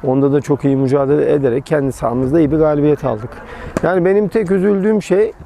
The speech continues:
e, her zaman da söylüyorum, yani maçtaki taraftar, yani bizim biraz daha taraftara ihtiyacımız var. Yani gerçekten çok ihtiyacımız var. Çok az bir sayıda taraftara karşı oynadık maçımızı. Onun için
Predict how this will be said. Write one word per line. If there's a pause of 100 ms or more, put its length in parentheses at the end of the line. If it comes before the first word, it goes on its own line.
e, (480)
her
zaman
da
söylüyorum,
yani (680)
maçtaki
taraftar, (120)
yani
bizim
biraz
daha
taraftara
ihtiyacımız
var.
Yani
gerçekten
çok
ihtiyacımız
var. (280)
Çok
az
bir
sayıda
taraftara
karşı (420)
oynadık
maçımızı. (480)
Onun
için